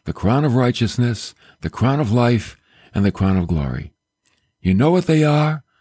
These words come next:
Now go out there and get them. Be serious.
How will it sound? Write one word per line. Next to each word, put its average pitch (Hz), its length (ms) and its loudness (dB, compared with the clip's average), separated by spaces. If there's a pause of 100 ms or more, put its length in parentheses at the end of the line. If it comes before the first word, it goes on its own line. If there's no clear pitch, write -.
(200)
Now 147 520 -2 (140)
go 92 260 -2
out 123 220 0
there 120 420 0 (240)
and - 200 -6
get - 220 -10
them. - 220 -10 (2000)
Be - 100 -6
serious. - 760 -4